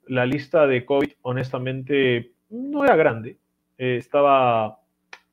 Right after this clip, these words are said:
D J Reed desde la semana pasada, puede ser que regrese, titular esquinero para este equipo. Will Disley, un buen ala cerrada, y el resto suplentes, ¿no? Además de Brandon Shell, el tackle derecho, que también debería volver. Así que, bueno, dos equipos que al menos se cuidaron,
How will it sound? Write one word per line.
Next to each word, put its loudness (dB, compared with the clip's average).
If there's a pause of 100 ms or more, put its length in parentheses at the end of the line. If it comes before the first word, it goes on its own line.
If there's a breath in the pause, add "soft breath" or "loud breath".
(160)
D -4
J 2
Reed -2
desde -4
la -4
semana -4
pasada, -4
puede 0
ser -4
que -4
regrese, -4
titular -6 (140)
esquinero -6
para -4
este -10
equipo. -12 (420 loud breath)
Will 4
Disley, -4 (340)
un -8
buen 0
ala -2
cerrada, -2 (260 soft breath)
y 2
el 4
resto 2
suplentes, -10
¿no? -12
Además 0
de 2
Brandon 0
Shell, 0
el 0
tackle -2
derecho, -4
que -6
también -8
debería -2
volver. -6 (440 soft breath)
Así -6
que, 4
bueno, -4 (180)
dos -2
equipos 0
que 0
al 2
menos 4
se -8
cuidaron, 0